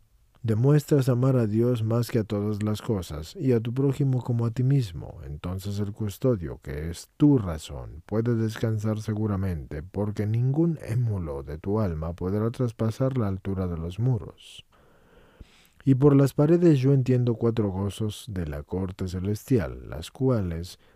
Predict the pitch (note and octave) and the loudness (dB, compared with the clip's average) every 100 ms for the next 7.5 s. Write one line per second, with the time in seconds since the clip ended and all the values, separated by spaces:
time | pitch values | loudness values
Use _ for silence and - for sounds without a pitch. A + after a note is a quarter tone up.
0 | _ - D#2+ F2+ A#2+ C3 B2 B2 A#2+ B2 | _ -10 -6 -2 0 0 2 2 2 2
1 | A#2+ G#2+ G#2 - A#2 A2+ G#2+ G2+ G#2 G#2 | 2 0 -2 0 0 0 -2 0 0 0
2 | G2 F#2+ G2 B2+ A#2 F#2 F2+ F#2+ F#2+ F#2 | -2 -4 -4 -4 -2 -4 -4 -4 -2 -2
3 | F2+ E2+ E2+ F2+ F2+ D3+ B2 E2+ - _ | -2 -4 -4 -6 -2 -2 -2 -6 -16 _
4 | _ - D#2 E2+ F#2+ C3+ D#3+ D3 - B2+ | _ -10 -8 -4 0 4 4 4 2 2
5 | G#2+ G2+ C3 A#2+ B2 A2+ F#2 G2+ A2 G#2+ | 0 2 2 2 0 0 0 0 0 0
6 | G2 A2 G#2 D2 B1+ A#1 D2 F#2+ G2+ G#2+ | 0 0 0 -4 -8 -8 -8 -4 -4 -2
7 | A2 G#2+ - E2 | -2 -2 -2 -6